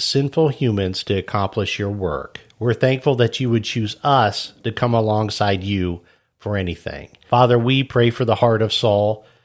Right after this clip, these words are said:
Give us the energy and zeal that Paul had. Convict us, teach us,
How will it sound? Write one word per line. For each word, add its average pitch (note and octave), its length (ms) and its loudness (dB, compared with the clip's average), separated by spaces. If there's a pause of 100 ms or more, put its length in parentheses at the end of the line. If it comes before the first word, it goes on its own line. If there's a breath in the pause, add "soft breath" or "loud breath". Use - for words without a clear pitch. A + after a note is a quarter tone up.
(280 soft breath)
Give C3 220 2
us C#3 180 2
the - 220 -6
energy B2 520 -2
and A2 160 -4
zeal G2 640 0
that G#2+ 260 -2
Paul G#2+ 320 0
had. E2 500 -6
Convict A2+ 560 0
us, C3+ 260 0 (100)
teach A#2 360 -6
us, G2+ 280 -2